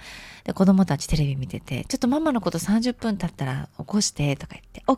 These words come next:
ケー」とか言って、テレビ見てて。<laughs> もう、で、「ママ」とか言って、あの、「三十分経った」起こしてくれたりしながらなんとかですね、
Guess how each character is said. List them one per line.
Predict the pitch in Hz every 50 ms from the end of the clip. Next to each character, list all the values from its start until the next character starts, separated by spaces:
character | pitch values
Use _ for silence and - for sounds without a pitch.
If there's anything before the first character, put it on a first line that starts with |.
| -
ケ | - - 202
ー」 | 196 190 190 196 -
と | - -
か | -
言 | 190 -
っ |
て、 | - - - - - - -
テ | - 165
レ | 160 143
ビ | 139 135 143
見 | 139 143
て | - -
て。 | 151 - - - - - - - - - - - 196 185
<laughs> | _ _ - - - - - - - - - - - - - - - - - - 175
も | 175 170 151 139 165 - - - - - - 165 - - -
う、 | 190
で、 | 185 180 - - _ _ -
「マ | - 330 339
マ」 | 294 247 214 214 220 226 -
と | - -
か | - -
言 | 165
っ |
て、 | - - - 170 - - - - _
あ | - 185 185 175
の、 | 160 156 147 143 - - - - -
「三 | - 226 240
十 | 226 233
分 | - 220 214 220
経 | 214 214
っ | 208
た」 | - 202 196 196 - - - - - - 226 - - - - - - - -
起 | -
こ | - 175
し | -
て | - 135
く | - 139
れ | 139 139
た | - 139
り | 139
し | 139 - 180
な | 190 208 214
が | 208 196
ら | 175 156
な | 147 151 156
ん | 147
と | - -
か | - -
で | 135 131
す | - - -
ね、 | 143 139 135 -